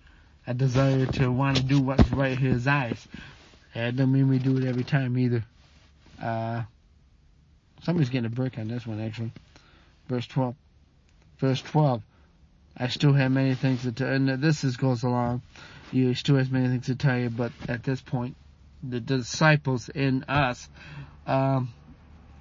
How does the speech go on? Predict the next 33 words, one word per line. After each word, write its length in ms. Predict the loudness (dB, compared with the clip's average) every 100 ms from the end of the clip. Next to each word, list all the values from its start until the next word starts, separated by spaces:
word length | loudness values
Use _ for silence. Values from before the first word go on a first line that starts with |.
| -20 -20 -20 -10 -4
before 520 | -4 -4 2 4 4
we, 180 | 2 2
we 140 | 0
not, 200 | -2 0
before 320 | -2 0 2
we 100 | 2
turn 340 | 2 0 -2 -2
completely 440 | -4 -4 -4 -4
to 60 | -2
Jesus." 260 | -2 -2
Now, 160 | -2 -2
they 180 | 2 4
already 220 | 4 4
believed 340 | 2 2 2
Jesus 320 | 0 -2 -2 -4
was 220 | -4 -6
Messiah. 420 | -8 -2 -2 -2
They 140 | -6
knew 240 | -4 -4 -6
it. 80 | -8 -16 -14 -8 2
You 180 | 4
know, 60 | 2
God 260 | 0 0 2
already 280 | 0 0
given 240 | 0 0 0
that 100 | -2
revelation 720 | -2 -2 0 2 0 -2 -4 -4 -14 -20 -10
through 220 | 0 0
Peter 340 | 0 0 2 2
and 160 | -2
through 140 | -2 -2
the 160 | 0
others. 340 | 0 -2 -4